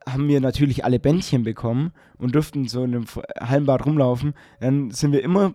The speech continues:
bevor wir, äh, gehen mussten, sind meine Kumpels und ich sind dann noch zu,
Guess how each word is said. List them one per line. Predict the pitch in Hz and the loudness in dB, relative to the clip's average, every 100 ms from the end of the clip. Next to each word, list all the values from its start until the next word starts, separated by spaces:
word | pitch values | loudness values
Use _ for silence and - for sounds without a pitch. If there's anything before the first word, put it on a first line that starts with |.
| - | -4
bevor | 143 - 147 135 | -6 -4 -4 -2
wir, | 139 123 120 - - | -2 -2 -6 -14 -6
äh, | 120 120 117 | -4 -2 -4
gehen | 104 147 165 | -2 0 2
mussten, | 143 127 127 - 139 151 _ _ _ _ | 2 -2 -4 -4 -4 -4 _ _ _ _
sind | - 131 131 123 78 - _ _ _ _ | -10 -6 -6 -6 -12 -20 _ _ _ _
meine | - - 120 | -12 -8 -6
Kumpels | - 151 147 135 | -2 -2 -2 -4
und | 113 | -4
ich | 143 | -6
sind | - 127 | -4 -4
dann | 127 | -2
noch | 123 123 | -2 -6
zu, | - 123 110 | -4 -6 -6